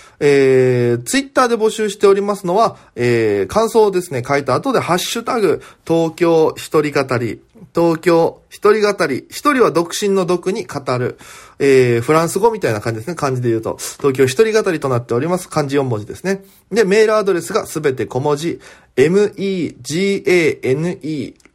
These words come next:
数字六十九、アットマークアールオー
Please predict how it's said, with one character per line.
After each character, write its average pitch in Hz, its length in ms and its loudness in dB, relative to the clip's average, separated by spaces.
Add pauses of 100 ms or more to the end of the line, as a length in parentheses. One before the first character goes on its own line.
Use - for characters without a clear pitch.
数 180 220 -2
字 175 260 -4
六 123 380 0
十 196 280 0
九、 175 300 0 (280)
ア - 100 2
ッ 139 100 -8
ト 208 140 0
マ 202 140 2
ー 151 80 0
ク 123 300 -2 (220)
ア 175 200 4
ー 180 60 0
ル 170 160 -6
オ 165 240 4
ー - 60 -8